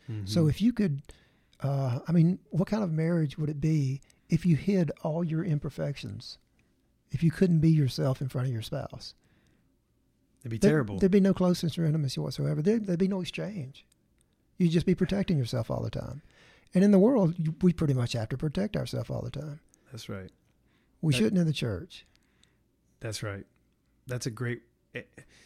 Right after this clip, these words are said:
Speaker 1: yes. Here, uh, just real quickly, here's some other things I think. If exposing ourselves to truth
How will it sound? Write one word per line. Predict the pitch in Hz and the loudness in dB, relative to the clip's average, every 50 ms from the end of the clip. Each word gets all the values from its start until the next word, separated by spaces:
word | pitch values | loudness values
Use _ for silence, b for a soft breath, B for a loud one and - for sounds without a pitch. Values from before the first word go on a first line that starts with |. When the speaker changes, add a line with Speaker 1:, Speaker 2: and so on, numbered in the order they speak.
| b b b b b b b b _ _ _ _ | b b b b b b b b _ _ _ _
Speaker 1:
yes. | 135 127 113 98 98 107 - - - - _ _ _ _ _ _ _ _ _ - | -10 -8 -8 -10 -12 -14 -16 -18 -18 -20 _ _ _ _ _ _ _ _ _ -16
Here, | - - 160 - - - | -8 -6 -6 -6 -6 -8
uh, | - - - - - - | -12 -10 -12 -12 -12 -8
just | 131 156 147 - | -6 -6 -4 0
real | 165 165 151 | 2 2 2
quickly, | - - 143 135 - 131 120 | 2 0 -4 -2 -2 -4 -4
here's | 110 117 117 - | -4 -4 -4 -4
some | - 113 | -6 -6
other | 107 107 107 107 | -6 -6 -6 -6
things | 101 - 107 101 98 - | -8 -10 -12 -12 -12 -12
I | 104 | -14
think. | 101 - 110 104 98 - - _ b b b b b b b b b _ - | -14 -14 -14 -16 -16 -16 -20 _ b b b b b b b b b _ -6
If | 131 131 120 - - - _ _ | -6 -6 -6 -6 -10 -18 _ _
exposing | 131 - - - - 135 135 143 151 147 156 139 139 | -10 -8 -8 -6 -4 -2 0 0 0 0 0 0 -2
ourselves | 135 127 - - 139 127 117 - - | -2 -4 -4 -4 -4 -4 -4 -6 -10
to | - - 113 | -10 -8 -8
truth | - - - - 120 117 123 135 135 - - - | -8 -8 -8 -4 -2 -2 -2 -2 -4 -6 -12 -20